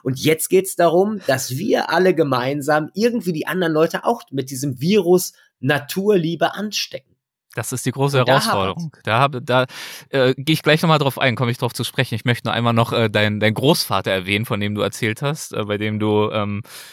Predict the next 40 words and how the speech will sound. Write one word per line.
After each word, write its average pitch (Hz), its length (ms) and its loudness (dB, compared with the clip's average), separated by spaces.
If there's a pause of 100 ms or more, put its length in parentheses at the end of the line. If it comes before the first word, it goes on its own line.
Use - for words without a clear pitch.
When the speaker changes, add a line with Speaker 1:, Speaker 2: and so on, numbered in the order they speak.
(480)
Speaker 2:
ja, 123 80 2
so 117 100 0
prägnant 113 400 -2
auf 120 140 -2
den 113 140 -2
Punkt 127 160 -2
gebracht 113 340 -2
hast, 123 240 -2
dass 107 160 -4
der 110 160 0
mit 110 160 0
der 107 80 2
Natur 110 340 0
damals 107 460 0
ganz 107 180 -4
anders 117 240 -2
umgegangen 113 460 -2
ist, 123 240 -6
weil 104 120 2
der 104 140 2
sich 107 280 -6
einfach 107 340 -2
nach 110 220 -2
ihr 120 160 0
richten 151 260 -2
musste. 95 280 -6
Klar, 104 500 -2
wenn 98 120 -6
er 101 80 -2
in 98 60 -2
der 95 80 2
Landwirtschaft 98 580 0
arbeitet, 101 460 0
ist - 280 -6
das, 98 280 -4
äh, 104 120 -4
sowieso 107 300 -4
eine 98 140 -4
Selbstverständlichkeit, 101 960 -6
aber 104 300 2